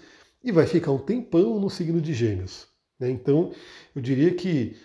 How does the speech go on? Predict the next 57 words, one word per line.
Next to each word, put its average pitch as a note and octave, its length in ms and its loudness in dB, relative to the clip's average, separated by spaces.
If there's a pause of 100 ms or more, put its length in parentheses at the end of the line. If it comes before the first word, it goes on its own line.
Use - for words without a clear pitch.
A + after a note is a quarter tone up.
(120)
vamos D#3+ 260 -2
foca-, C4 340 -2
focar C4 360 2
nos B3 160 2
assuntos G#3 340 0
de G3+ 120 -2
Touro, F3 300 6
não A3+ 180 4
que, E3 360 -2 (240)
né, D#3+ 120 2
vamos D3+ 180 -2
falar E3+ 180 2
do D3 60 0
assunto D3+ 220 -4
de D#3 80 -4
Touro, A#2 240 -2
né, C3 140 2
dinheiro, C3 480 4
dinheiro, A#2 400 0
prosperidade, A#2+ 720 -2
coisa C3+ 420 -4
financeira. D3+ 680 0 (540)
É, C3+ 140 -4
é D#3 60 0
um F3 40 6
momento G#3+ 320 4
bem A3 160 -2
interessante G3+ 540 0
pra F#3+ 120 -4
colocar F3 340 2
uma A3+ 160 -2
carga A3+ 500 0
de G#3 80 0
energia. A2+ 520 0 (420)
Não A#3+ 320 2
que, F#3 500 -2 (120)
quando D#3+ 380 2
Marte C3 420 2
entrar C3+ 220 -2
em B2+ 80 2
Gêmeos, A#2+ 340 0
ninguém D3+ 220 2
vai D#3+ 100 -2
mais F#3 140 -2
pensar G#3+ 260 -2
em G3+ 60 2
dinheiro. F#3+ 340 0
Não G#2+ 140 -2
é A#2+ 40 0
o D3+ 60 -2
caso, A#2+ 320 0
né? C3 120 0
Porque - 140 -8
o B2+ 40 -4
dinheiro A#2+ 260 -4
faz - 180 -6
parte C#3 440 -4